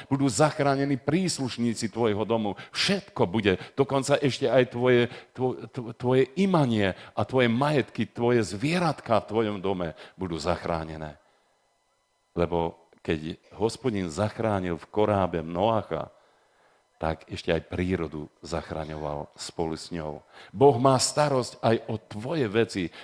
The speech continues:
o tvoje osobné veci. A Boh má starosť ešte aj o zvieratá. Spomínam si,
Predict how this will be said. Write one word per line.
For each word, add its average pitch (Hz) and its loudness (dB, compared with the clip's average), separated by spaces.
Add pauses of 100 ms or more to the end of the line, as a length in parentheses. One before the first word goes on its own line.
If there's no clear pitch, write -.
(100)
o 104 -4
tvoje 117 0
osobné 107 -2
veci. 80 -6 (480)
A 78 -2
Boh 98 -2
má 87 -4
starosť 80 -6
ešte 85 -6
aj 78 -6
o - -8
zvieratá. 76 -4 (1040)
Spomínam 85 0
si, - -6